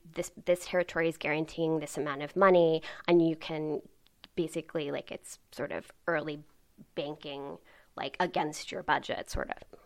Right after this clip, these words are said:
Um, that makes sense. But so I'm actually, like, very interested in working with international people, particularly, like, I think international filmmakers,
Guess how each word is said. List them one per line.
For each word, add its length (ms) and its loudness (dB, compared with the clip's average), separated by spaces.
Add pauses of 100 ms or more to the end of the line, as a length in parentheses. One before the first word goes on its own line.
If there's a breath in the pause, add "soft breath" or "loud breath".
Um, 380 2 (300 soft breath)
that 140 0
makes 160 -8
sense. 300 0
But 240 12 (1120)
so 480 8
I'm 240 12
actually, 300 6
like, 320 6 (1080 soft breath)
very 680 12
interested 340 8
in 60 8
working 260 8
with 120 6
international 640 4
people, 500 6 (240)
particularly, 640 4
like, 240 -2
I 40 -8
think 220 -4
international 440 0 (100)
filmmakers, 640 2